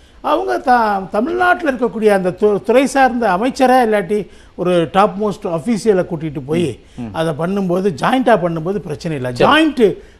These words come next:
Speaker 1: project தானே அது.
Speaker 2: சரி, right.
Speaker 1: நீங்க ஜாயிண்டா பண்ணுங்க. நீங்க அதுக்கு ஒட்டுமொத்த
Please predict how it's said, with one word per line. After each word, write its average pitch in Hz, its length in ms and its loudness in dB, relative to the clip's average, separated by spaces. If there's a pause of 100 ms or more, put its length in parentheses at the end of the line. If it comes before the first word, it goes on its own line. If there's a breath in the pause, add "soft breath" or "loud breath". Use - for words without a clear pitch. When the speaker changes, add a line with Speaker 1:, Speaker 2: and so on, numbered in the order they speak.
Speaker 1:
project 196 320 2
தானே 202 180 2
அது. 160 360 -2
Speaker 2:
சரி, 107 260 0 (140)
right. 156 240 2
Speaker 1:
நீங்க 233 160 6
ஜாயிண்டா 247 200 6
பண்ணுங்க. 196 280 0
நீங்க 247 340 4 (260 loud breath)
அதுக்கு 196 500 -2
ஒட்டுமொத்த 339 800 4